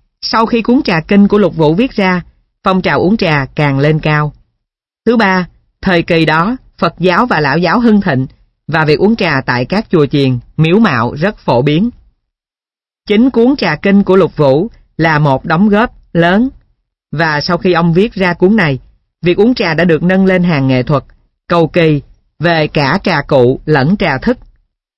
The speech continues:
Tạ Triệu Thiết đời Minh đã viết, "Ở trên đời có đói ăn thiếu mặc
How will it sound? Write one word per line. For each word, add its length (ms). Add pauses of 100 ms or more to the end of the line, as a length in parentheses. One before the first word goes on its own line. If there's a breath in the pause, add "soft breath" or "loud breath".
(380)
Tạ 300
Triệu 200
Thiết 320
đời 180
Minh 260
đã 160
viết, 260 (880)
"Ở 140
trên 240
đời 300 (180)
có 140
đói 240
ăn 220
thiếu 160
mặc 220